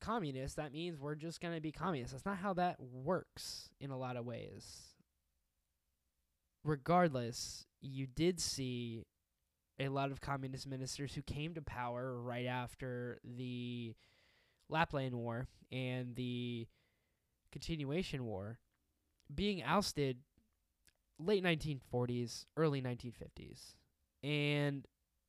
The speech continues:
part of what you saw here, right, the fear of freedom aside, right, is if you wanna step back and look at it through a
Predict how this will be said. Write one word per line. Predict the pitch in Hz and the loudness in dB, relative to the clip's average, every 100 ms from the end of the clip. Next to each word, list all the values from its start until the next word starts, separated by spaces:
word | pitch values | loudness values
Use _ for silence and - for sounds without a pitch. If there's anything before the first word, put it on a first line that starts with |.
| _ _ _ _ _ _ - | _ _ _ _ _ _ -10
part | - 226 254 - - | 2 4 4 2 4
of | 160 151 143 139 131 - - _ _ _ _ _ _ _ _ _ | 8 8 6 0 -8 -16 -20 _ _ _ _ _ _ _ _ _
what | 139 135 - | -6 -2 -2
you | 127 | -4
saw | 127 - 117 113 | -6 -2 -2 -2
here, | 117 120 95 147 170 _ _ _ _ _ | -2 -4 -4 -6 -8 _ _ _ _ _
right, | 139 135 135 135 - _ _ 71 71 | 0 2 2 -2 -6 _ _ -20 -18
the | 120 | -14
fear | - 247 214 | -2 4 6
of | 190 | 4
freedom | - 190 180 165 | 2 2 2 2
aside, | 135 - - 147 123 117 | 0 -2 4 4 4 2
right, | 120 127 - - - - - _ - | 0 0 -2 -10 -20 -20 -20 _ 0
is | 160 156 151 151 143 135 131 - _ _ _ - | 6 8 8 6 4 2 -4 -14 _ _ _ -6
if | 131 | -2
you | 151 | 2
wanna | 160 165 143 | 2 2 0
step | - - 151 - | -2 -2 -2 0
back | 151 151 131 | 0 -2 -4
and | 120 | -8
look | 135 143 | -8 -4
at | 131 127 | -4 -4
it | 123 _ _ - | -6 _ _ -6
through | 147 139 139 139 - - | -2 2 2 2 0 -2
a | 127 | -2